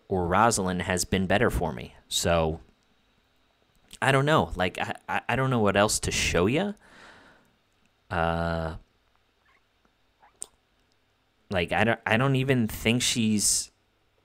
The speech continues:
she's viable as your main damage dealer for, like, Shane, like, Shane comps. Um,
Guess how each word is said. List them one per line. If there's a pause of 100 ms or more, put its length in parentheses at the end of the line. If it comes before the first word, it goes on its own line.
(2250)
she's
viable (1080)
as
your
main
damage
dealer
for,
like,
Shane, (1600)
like,
Shane
comps.
Um,